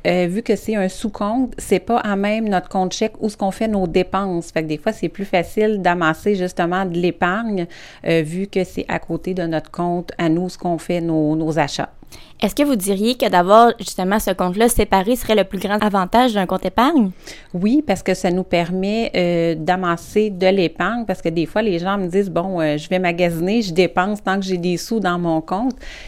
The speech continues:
Speaker 1: Et ce compte-là n'est pas accessible avec notre carte de guichet pour payer dans les magasins.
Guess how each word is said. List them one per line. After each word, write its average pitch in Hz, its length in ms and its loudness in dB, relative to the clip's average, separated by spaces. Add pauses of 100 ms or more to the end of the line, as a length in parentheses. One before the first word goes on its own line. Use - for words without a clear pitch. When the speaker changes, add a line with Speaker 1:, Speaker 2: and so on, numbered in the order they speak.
(140)
Speaker 1:
Et 208 160 4
ce 202 180 0
compte-là 185 460 0
n'est 190 180 0
pas 202 300 0
accessible 190 640 -2
avec 175 240 -4
notre 165 240 -2
carte 185 380 -4
de 165 380 2
guichet 165 340 -4
pour 180 200 -8
payer 165 240 0
dans 170 140 0
les 156 120 2
magasins. 143 460 -2